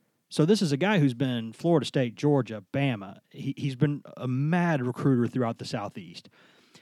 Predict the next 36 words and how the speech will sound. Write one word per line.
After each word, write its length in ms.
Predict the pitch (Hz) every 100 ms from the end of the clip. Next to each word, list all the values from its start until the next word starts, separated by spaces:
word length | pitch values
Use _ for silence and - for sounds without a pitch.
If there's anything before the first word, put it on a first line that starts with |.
| -
And 100 | 147
he's 140 | 143
accomplished 440 | 156 196 233 170 165
all 200 | 165 160
that 260 | 131 120
by 160 | 127 127
the 140 | 123
age 200 | 117 120
of 100 | 110
forty-three. 760 | - 135 120 113 - 101 90 87 _ _ _ _ _ _
And 200 | 160 196
he's 180 | 196 165
a 80 | 160
guy 300 | 139 135 131
who 160 | 110 127
was 200 | 120 117
a 200 | 113 110
hand-in-glove 840 | 143 151 147 135 127 123 117 -
cultural 440 | 123 117 123 113
fit 280 | - 113 104
for 180 | 123 110
this 200 | 104 -
job. 420 | - 92 71 - - -
So, 640 | - 143 135 131 123 120 _ _ _ _ -
yeah, 320 | 226 147 101
I, 260 | - 135 139
I 20 |
think 260 | 135 151 139
that 220 | 135 127
if 220 | - 131 151
you 80 |
can 140 | 147 131
take 240 | 147 156
away 240 | 147 147 147
that 260 | 120 113
one, 560 | 117 117 127 139 160